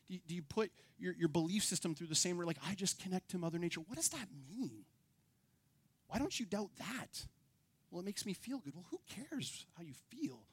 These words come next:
Truth matters. Feelings, eh, I don't feel like doing a lot of things that I gotta do. But, but there's another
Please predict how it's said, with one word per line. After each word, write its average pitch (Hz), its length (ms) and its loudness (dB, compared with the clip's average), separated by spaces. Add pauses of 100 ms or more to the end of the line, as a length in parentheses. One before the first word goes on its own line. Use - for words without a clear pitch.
(1400)
Truth - 720 0 (180)
matters. 135 560 -2 (200)
Feelings, 170 600 4
eh, 220 260 2 (1300)
I - 40 -14
don't 185 140 -6 (160)
feel 196 360 2
like 156 180 -2
doing 165 180 2
a 139 60 2
lot 139 200 4
of 117 80 -10
things - 340 -12
that 123 120 -10
I 117 40 -16
gotta 123 200 -14
do. 123 160 -14 (3500)
But, 190 120 -8
but 208 80 -4
there's 220 180 2
another 214 600 0